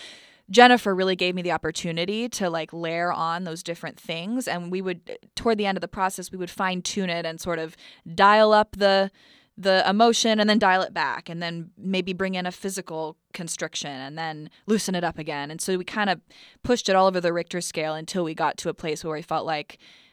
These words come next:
this is both me bringing Emily to the role, but it's also the craft that we've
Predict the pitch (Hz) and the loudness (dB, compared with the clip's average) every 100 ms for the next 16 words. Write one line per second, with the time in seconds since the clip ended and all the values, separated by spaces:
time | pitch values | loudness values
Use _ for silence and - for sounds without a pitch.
0 | _ 208 190 175 175 160 - - _ _ | _ 0 0 -2 -2 -2 -4 -18 _ _
1 | - 214 233 226 196 180 - 180 208 214 | 0 4 4 4 2 0 -4 -2 -2 -2
2 | 220 208 208 214 220 254 214 170 - 170 | -2 -2 2 4 4 2 0 -2 -2 0
3 | 170 - 165 - - 170 95 180 - 160 | 0 -2 -10 -10 -4 0 0 -2 -8 -8
4 | - 165 143 - | -6 -8 -8 -12